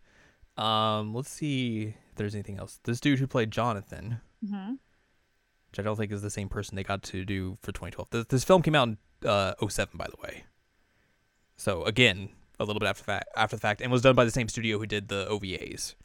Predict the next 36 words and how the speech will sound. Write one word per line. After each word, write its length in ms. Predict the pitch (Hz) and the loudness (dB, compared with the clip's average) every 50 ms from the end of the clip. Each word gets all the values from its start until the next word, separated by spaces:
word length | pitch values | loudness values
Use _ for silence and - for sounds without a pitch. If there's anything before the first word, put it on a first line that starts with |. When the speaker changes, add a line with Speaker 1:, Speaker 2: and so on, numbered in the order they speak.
| _ _ _ _ _ _ _ _ _ _ _ _ _ _ | _ _ _ _ _ _ _ _ _ _ _ _ _ _
Speaker 1:
for, 260 | - 98 98 104 101 - _ _ | -8 -6 -6 -6 -10 -14 _ _
for 140 | - - 110 | -8 -6 -6
clarification's 640 | - - 107 95 - - - - - - - - - | -4 -6 -6 -6 -8 -12 -14 -16 -14 -14 -14 -14 -14
sake. 280 | - - - - - - - _ _ _ _ _ _ _ _ _ _ _ _ _ - 117 | -14 -14 -14 -16 -18 -20 -20 _ _ _ _ _ _ _ _ _ _ _ _ _ -4 0
Um, 840 | 120 131 139 139 139 139 139 135 139 139 135 135 135 139 135 131 127 - - - | 2 2 4 4 4 4 2 2 0 0 0 -2 -2 -2 -2 -2 -4 -6 -8 -10
there's 140 | 127 113 117 | -8 -6 -4
a 40 | 117 | -2
lot 120 | 127 131 | -2 -2
of 80 | 127 - | -4 -4
stuff 240 | - - 139 123 - | -2 -2 -2 -2 -2
here 200 | - 110 107 107 104 | -4 -4 -4 -4 -4
this 120 | 107 113 | -4 -4
dude's 240 | 113 113 113 110 110 | -4 -4 -4 -4 -2
done. 380 | 123 131 120 101 101 101 101 - - _ _ _ _ _ _ _ _ _ _ _ _ _ _ _ _ _ _ _ _ _ _ _ _ _ _ _ _ _ _ _ _ _ _ _ _ | -2 -4 -4 -2 -4 -6 -10 -12 -18 _ _ _ _ _ _ _ _ _ _ _ _ _ _ _ _ _ _ _ _ _ _ _ _ _ _ _ _ _ _ _ _ _ _ _ _
I'm 60 | 104 | -8
trying 180 | - 117 110 110 | -6 -4 -4 -2
to 40 | 107 | -2
find 200 | 113 110 107 - | -2 -4 -2 -2
something 220 | 117 107 107 104 | -4 -4 -2 -2
that 120 | 104 101 | -2 -2
would, 240 | 101 104 104 107 107 | -2 -4 -6 -6 -4
you 80 | 107 110 | -4 -2
would 120 | 110 107 | -2 -2
be 100 | 101 101 | -2 -4
like, 140 | 98 107 - | -4 -4 0
"Oh, 220 | - 165 196 190 127 | 4 6 6 8 8
I 160 | 104 120 135 | 8 6 4
know 180 | 110 101 92 92 | 4 0 -2 -4
this." 540 | 101 98 90 107 113 113 - - - - - | -4 -2 0 2 4 4 4 4 2 0 -2
<laughs> 40 | - - - - - - _ _ _ - - - - - - | -6 -12 -18 -20 -20 -20 _ _ _ -20 -20 -20 -8 2 4
Speaker 2:
Are 60 | 294 | 6
we 80 | 311 294 | 6 6
talking 160 | 349 349 339 | 6 4 4
about 120 | 330 302 | 4 4
Japanese 440 | 247 277 - - - 226 233 254 - | 4 2 2 2 2 -2 -4 -4 -2
cast? 480 | - 302 302 330 339 - - - - | 0 0 0 0 0 -4 -8 -12 -12